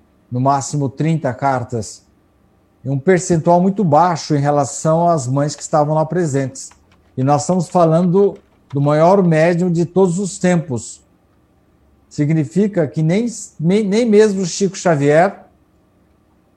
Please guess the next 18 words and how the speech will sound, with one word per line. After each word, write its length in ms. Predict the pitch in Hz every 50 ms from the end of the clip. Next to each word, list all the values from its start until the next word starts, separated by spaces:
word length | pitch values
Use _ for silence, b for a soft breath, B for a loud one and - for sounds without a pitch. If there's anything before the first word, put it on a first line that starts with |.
| _ _
é, 640 | 131 127 120 120 123 127 123 123 123 120 120 117 - 131
embora 380 | 139 131 131 151 151 151 139
fosse 340 | - - 165 160 127 - 160
um 20 |
instrumento 600 | 151 123 - - 143 135 135 135 131 127 131 147
adequado, 920 | 139 127 127 127 - - - - 131 143 160 175 170 143 127 127 117 101 - _ _ _ _ _ _ _ _ _ _ _ _ _ _ _ _ -
um, 120 | 120 127 131 135 127 131 - -
um 180 | 143 143 147
instrumento 560 | 139 - - - 143 135 139 143 143 139 -
assim, 440 | 127 117 - - 147 147 143 131 117 - - _ _ _ _ _ _ _ _ _
bastante 540 | 127 123 120 - - - 160 147 - 156 139
permeável, 1160 | - _ - 160 170 165 156 151 147 135 127 131 151 165 - 143 120 117 123 117 110 98 - - _ _ _ _ _ _ _ _ _ _ _ _ _ _ _ _ _ _ _ _ _
ele 300 | 117 120 131 135 139 135
tinha 640 | 120 - - 156 160 156 151 147 139 135 120 107 - _ _ _ _ _ _ _ _ _ _ _
uma 240 | - 127 131 139 139
capacidade 920 | - - 147 135 - 156 143 143 - - 139 120 113 135 143 139 135 131 127
muito 240 | 143 165 165 180
grande, 640 | 151 143 147 165 180 185 170 143 120 127 120 113